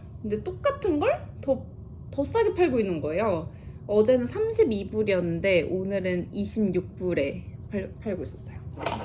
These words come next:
요 샴페인 잔. 이게 하나, 둘, 셋, 넷 해가지고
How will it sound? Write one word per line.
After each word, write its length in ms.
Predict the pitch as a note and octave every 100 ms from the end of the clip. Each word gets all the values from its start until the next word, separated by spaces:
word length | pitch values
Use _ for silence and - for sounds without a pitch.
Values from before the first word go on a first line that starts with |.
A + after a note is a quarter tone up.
| - - - - - - - - - - - - - - - - - - - - - -
요 120 | G#3
샴페인 520 | G#3+ C4+ C#4+ C#4 G3+
잔. 180 | - F3+ - - - - - - -
이게 320 | - B3+ C#4+ - - - - - -
하나, 300 | A#3 A3+ G#3
둘, 300 | B3+ E4 G4 - - - - - - - - - - - - - -
셋, 200 | - C#4 - -
넷 260 | - D3 - - - - -
해가지고 760 | A#3+ A3+ G#3 F#3+ F#3 C#4 F4+